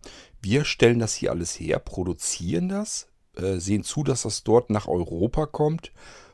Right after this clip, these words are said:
und, äh, dann verdienen die die ganze Kohle dafür. Das kann's ja auch nicht sein. Cleverer wäre ja, wenn wir das selber dorthin bringen und selber verkaufen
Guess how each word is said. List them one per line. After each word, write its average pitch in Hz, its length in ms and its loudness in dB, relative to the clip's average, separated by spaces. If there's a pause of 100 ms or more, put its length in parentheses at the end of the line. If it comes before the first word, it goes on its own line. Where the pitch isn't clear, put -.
(140)
und, 101 380 -2
äh, 92 160 2
dann 98 300 0
verdienen 95 600 2
die 185 400 4 (160)
die 131 80 0
ganze 104 280 4
Kohle 117 340 0
dafür. - 420 0 (400)
Das - 260 -6
kann's 120 300 -4
ja - 80 -2
auch - 160 0
nicht 151 140 -2
sein. 180 320 0 (480)
Cleverer 117 540 6
wäre 113 160 8
ja, 110 320 6
wenn 101 180 0
wir 101 40 2
das 101 220 -2
selber 123 320 8
dorthin 90 440 2
bringen 135 500 4
und 110 340 0
selber 104 560 4 (140)
verkaufen 98 720 2